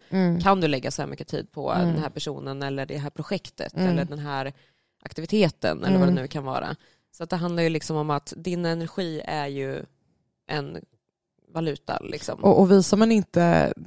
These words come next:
Speaker 1: den andra personen sin meny,
Speaker 2: Mm.
Speaker 1: så kommer den aldrig veta vad den har råd med eller
Speaker 2: Nej.
Speaker 1: inte. Alltså, det är ju där man sätter gränserna,
Speaker 2: Mm.
Speaker 1: liksom. <laughs> Att man måste ju berätta, så här. Ja,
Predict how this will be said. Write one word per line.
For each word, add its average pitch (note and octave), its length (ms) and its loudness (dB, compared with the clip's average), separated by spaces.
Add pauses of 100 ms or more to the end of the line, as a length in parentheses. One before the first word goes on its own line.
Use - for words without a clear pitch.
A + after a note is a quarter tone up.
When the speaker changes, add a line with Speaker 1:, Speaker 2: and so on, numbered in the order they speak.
(200)
Speaker 1:
den F3 180 2
andra E3 220 2
personen E3 460 0
sin D#3+ 260 -2
meny, G#3+ 360 6 (560)
Speaker 2:
Mm. G#3+ 240 -2 (800)
Speaker 1:
så - 120 -2
kommer G3 180 8
den G3+ 120 8
aldrig F3+ 240 8
veta F#3 340 8
vad A3+ 100 8
den D#3+ 140 8
har D#3 100 8
råd G3 220 10
med - 160 0
eller D3+ 160 0
Speaker 2:
Nej. E3 200 4
Speaker 1:
inte. F3+ 280 4 (760)
Alltså, F3 200 6
det F3 120 8
är F3+ 120 10
ju E3+ 320 8
där G3+ 300 8
man D#3+ 160 4
sätter - 280 2
gränserna, C#3+ 640 6
Speaker 2:
Mm. F#3+ 140 -2
Speaker 1:
liksom. F#3 260 0
<laughs> - 1160 -2 (600)
Att G#3+ 120 6
man G3+ 80 6
måste G3+ 300 6
ju G3 60 8
berätta, G3 680 4
så - 120 0
här. - 240 6
Ja, F#3+ 280 8